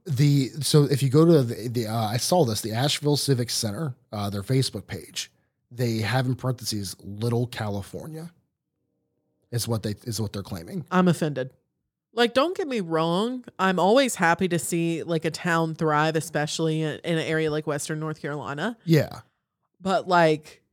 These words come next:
Speaker 2: they just completely, a lot of people and a lot of businesses just completely disregard the actual history of Western North Carolina.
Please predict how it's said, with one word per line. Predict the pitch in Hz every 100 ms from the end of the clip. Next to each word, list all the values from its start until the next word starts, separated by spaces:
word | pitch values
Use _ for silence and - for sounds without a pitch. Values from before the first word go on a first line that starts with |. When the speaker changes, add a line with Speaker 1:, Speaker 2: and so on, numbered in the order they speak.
| _ _ _ _
Speaker 2:
they | 175 214 330
just | 359 - -
completely, | 247 208 - 196 196 220 214 220 220 -
a |
lot | 180 185 196 247
of | 269
people | 240 220 208 214 190
and | 165
a |
lot | 170 165 180
of |
businesses | 165 160 160 151 156 147 147
just | 151 -
completely | 175 147 - 185 220 208 170 156 147 151 _ _ _ _ _ _ _ _
disregard | - 185 - 175 156 160 156 151
the | 160
actual | 156 151 - 151
history | 170 226 - - 156 147 143 151
of | 165
Western | 180 165 - 180
North | 165 156
Carolina. | 170 147 147 156 113 69